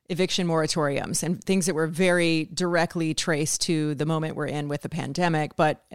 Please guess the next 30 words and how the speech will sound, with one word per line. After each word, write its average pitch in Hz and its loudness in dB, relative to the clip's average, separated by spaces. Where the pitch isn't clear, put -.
I 170 0
mean, 151 0
that's 190 4
a 190 0
great 165 0
point, 151 -4
that 165 -2
it 170 0
is 170 2
tied 139 0
to 147 -2
it. 135 -6
I - -6
mean, 143 -2
everything 135 -6
is, - -4
right? 131 -4
Everything's 139 -6
kind 139 -6
of - -12
colored 160 0
by 147 0
the 147 -4
pandemic, 143 -4
whether 147 0
we 143 -2
like 170 2
it 160 0
or 156 2
not. 180 2